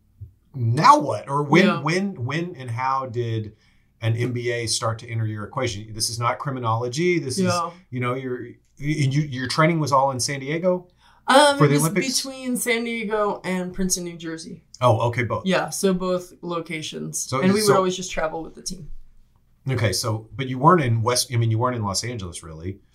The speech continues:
Speaker 2: Um, no, I was not, no.
Speaker 1: Okay, so, so kinda tell us, you know, when did you start thinking about an M B A? Why, why U C L A? What was that journey for you?
Speaker 2: Um, I actually always wanted to go back to business school.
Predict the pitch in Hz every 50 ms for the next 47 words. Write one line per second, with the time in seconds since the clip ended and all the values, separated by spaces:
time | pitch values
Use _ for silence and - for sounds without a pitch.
0 | _ _ _ _ _ _ _ _ _ _ - - 262 294 294 294 294 294 294 294
1 | 294 294 285 285 285 285 262 226 202 185 175 165 165 160 - - 156 - - -
2 | - - - 117 113 104 - - - - - - 135 123 110 113 113 - - -
3 | 127 113 120 - - 143 151 156 143 - 160 160 165 160 135 - - - - 123
4 | 120 117 110 110 92 - - - 113 110 117 127 139 139 135 - - - 135 123
5 | 120 127 123 120 120 117 113 117 113 110 110 107 104 104 107 104 95 90 92 98
6 | 104 104 104 101 104 104 107 107 107 107 - - 110 101 98 101 101 98 104 120
7 | 113 120 127 127 127 - - 101 82 - - - - - - 110 95 92 90 -
8 | - 85 80 85 - _ _ _ _ _ _ - - 233 240 247 240 240 233 226
9 | - - - - - - 226 247 269 294 311 302 294 - 220 254 262 254 - 262
10 | 262 - - _ - 190 202 220 208 220 220 185 185 185 180 175 180 180 170 165
11 | 165 160 156 - - - 160 - 185 180 - - - - - - 180 -